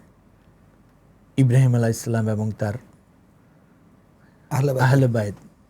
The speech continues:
Speaker 1: আহলের উপর দুরূদ পড়ছি, এই শিক্ষা আমাদেরকে মুহাম্মদ সাল্লাল্লাহু আলাইহি ওয়াসাল্লাম দিয়েছেন।
Speaker 2: দিয়ে গেছেন।
Speaker 1: ইব্রাহিম যেহে-, আলাইহিস সালাম যেহেতু আল্লাহর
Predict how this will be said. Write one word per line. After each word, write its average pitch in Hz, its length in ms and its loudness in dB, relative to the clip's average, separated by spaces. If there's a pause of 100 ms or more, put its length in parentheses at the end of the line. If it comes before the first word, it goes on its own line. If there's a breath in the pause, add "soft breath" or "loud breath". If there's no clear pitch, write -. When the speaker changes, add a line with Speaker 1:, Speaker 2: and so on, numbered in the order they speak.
(240)
Speaker 1:
আহলের 113 360 0
উপর 107 280 -6 (1000 soft breath)
দুরূদ 131 240 4 (160)
পড়ছি, 139 460 -2 (720)
এই 147 120 2
শিক্ষা 139 380 -2
আমাদেরকে 120 440 -2
মুহাম্মদ 110 440 -4
সাল্লাল্লাহু - 500 -8
আলাইহি 165 180 -2
ওয়াসাল্লাম - 500 -8
দিয়েছেন। 120 280 0
Speaker 2:
দিয়ে 120 180 -2
গেছেন। - 300 -18 (2000 loud breath)
Speaker 1:
ইব্রাহিম 196 500 4
যেহে-, 175 240 2 (120)
আলাইহিস 160 460 2
সালাম 131 300 0
যেহেতু 143 280 0 (100)
আল্লাহর 151 440 0